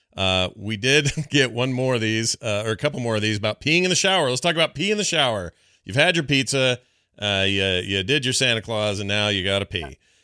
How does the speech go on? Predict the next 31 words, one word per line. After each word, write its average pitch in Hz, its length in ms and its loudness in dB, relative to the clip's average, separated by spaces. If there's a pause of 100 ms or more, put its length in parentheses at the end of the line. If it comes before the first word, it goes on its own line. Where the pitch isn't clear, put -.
(280)
William 160 420 4
says, 120 340 4
"As 113 100 0
far 151 180 -2
as 143 100 0
peeing 160 180 0
in 143 60 0
the 123 60 0
shower 117 300 2
goes, 110 300 0
I 110 100 -2
do 117 160 -2
it 113 60 0
all 104 140 0
the 92 60 -2
time. 95 320 -6
There 101 120 -2
is 92 100 -2
nothing 101 380 -2
unsanitary 98 760 -4
about 85 300 -2
it. 90 180 -8
It's 98 200 -6
not 110 100 -6
like 101 200 -4
anyone 101 340 -6
pees 107 320 -6
all 98 140 -4
over 90 120 -8
the 87 80 -10
bathroom, 95 400 -8